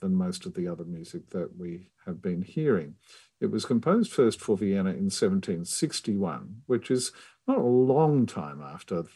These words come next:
the Handel that we've been hearing, which was from the seventeen thirties, so about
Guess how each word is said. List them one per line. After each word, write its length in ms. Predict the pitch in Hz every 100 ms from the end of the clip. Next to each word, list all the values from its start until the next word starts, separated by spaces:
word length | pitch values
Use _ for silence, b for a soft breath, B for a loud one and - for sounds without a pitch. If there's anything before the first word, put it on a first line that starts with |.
| -
the 220 | 87 71 -
Handel 320 | 104 95 80
that 140 | 78 73
we've 140 | 90
been 160 | 92 87
hearing, 300 | 87 82 85
which 120 | -
was 140 | 90
from 220 | - 90 82
the 260 | 82 85 - _
seventeen 640 | - - 90 87 85 80 80
thirties, 540 | - 131 104 - -
so 140 | - 131
about 380 | 151 180 110